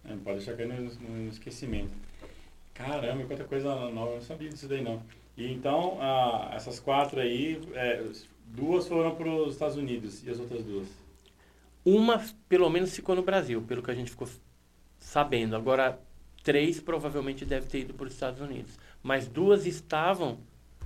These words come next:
Speaker 2: na Unicamp. Não tinha três lá. Então, deve ter ido alguma outra pra algum outro lugar que a gente não sabe.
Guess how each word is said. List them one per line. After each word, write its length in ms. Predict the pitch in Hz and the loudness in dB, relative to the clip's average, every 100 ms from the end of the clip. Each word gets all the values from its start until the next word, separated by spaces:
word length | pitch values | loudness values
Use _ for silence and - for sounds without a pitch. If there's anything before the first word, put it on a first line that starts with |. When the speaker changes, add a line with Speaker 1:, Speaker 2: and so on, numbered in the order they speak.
| - - - - | -8 -8 -12 -8
Speaker 2:
na 260 | 131 131 | 0 2
Unicamp. 540 | 147 180 180 127 113 - - - - | 2 0 0 0 -2 -14 -20 -20 -6
Não 180 | 123 131 | -6 -4
tinha 300 | - 165 175 | -6 -4 -2
três 300 | 156 156 147 | -2 -2 -2
lá. 160 | 120 | -2
Então, 320 | 113 123 139 139 - - - | -2 -4 -4 -8 -16 -20 -20
deve 500 | - 120 139 147 151 | -16 4 6 6 2
ter 200 | 151 151 | 0 2
ido 360 | 156 156 151 - | 2 -2 -2 2
alguma 520 | 139 135 156 175 170 | 2 2 0 0 2
outra 560 | 143 143 165 185 185 196 | 2 2 2 0 0 -4
pra 220 | - 165 | 0 0
algum 200 | 147 156 | 0 -2
outro 220 | 170 180 | -2 -2
lugar 300 | 180 147 147 | -2 0 0
que 80 | 147 | -2
a 40 | |
gente 180 | 156 156 | -6 -6
não 80 | 175 | -6
sabe. 240 | - 127 | -4 -4